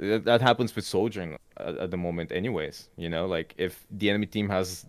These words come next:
the really good soldier and you don't have a good soldier, and you're just gonna lose the game anyways, right? Um, I, it's important to understand that this applies to every role except support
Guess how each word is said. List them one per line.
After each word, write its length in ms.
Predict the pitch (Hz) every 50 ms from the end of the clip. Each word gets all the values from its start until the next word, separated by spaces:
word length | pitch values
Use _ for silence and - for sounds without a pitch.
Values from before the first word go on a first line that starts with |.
| - 90
the 160 | 95 95 87
really 320 | 85 90 98 101 95 98
good 180 | 90 95 90 -
soldier 340 | - - 87 98 101 95 90
and 100 | 82 80
you 80 | 82
don't 220 | 80 90 90 87 87
have 140 | 87 82
a 60 | 87 82
good 180 | 80 85 78
soldier, 360 | - - 87 95 95 - 98
and 120 | 85 80 78
you're 80 | 82
just 140 | 82 - -
gonna 180 | 90 80 82 78
lose 160 | 82 85 80
the 80 | 87 82
game 180 | 85 82 80
anyways, 460 | 82 90 110 120 95 - - - - - - _ _
right? 280 | 87 80 80 90 110 - _ _ _ _ _ _ _ _ _ _ _ _
Um, 500 | - 104 101 101 101 98 95 90 - - - - - _ _ _ _ _ _ _ _ _ _ _ _ _
I, 180 | - 90 104 - - - -
it's 380 | - 143 143 - - - - - _ _ _
important 800 | - 127 120 - - - 110 113 131 147 147 196 185 185 175 -
to 600 | - - 170 151 147 143 139 135 127 117 107 - - _ _ _ _ _ _
understand 720 | 110 110 110 107 104 - - - - 104 117 135 139 135 110
that 280 | 113 107 104 92 - -
this 340 | 95 98 107 117 113 - -
applies 420 | 104 - - 107 110 110 113 -
to 140 | - - -
every 240 | 101 104 113 120 107
role 220 | 104 107 113 117
except 340 | 101 - - - 98 - -
support 640 | - - 85 - _ - 101 107 123 143 185 185 -